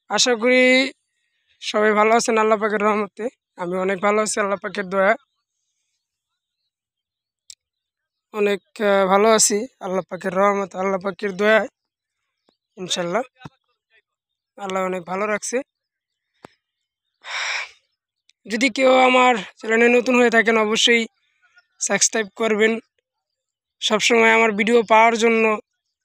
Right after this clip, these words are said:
bell আইকনটা চালু করে দেবেন, তাহলে সবসময় আমার video পাইবেন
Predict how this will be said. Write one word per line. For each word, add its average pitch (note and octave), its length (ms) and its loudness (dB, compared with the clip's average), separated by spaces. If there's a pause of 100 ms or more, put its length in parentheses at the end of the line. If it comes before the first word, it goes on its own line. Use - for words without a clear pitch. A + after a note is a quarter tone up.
(1000)
bell G#3 180 0
আইকনটা G#3+ 340 0
চালু A3 280 2
করে G#3+ 180 -2
দেবেন, G3 240 -6 (240)
তাহলে F#3+ 200 -12
সবসময় G3+ 340 -8
আমার G3 140 -2
video G#3 220 -4
পাইবেন G3+ 300 -2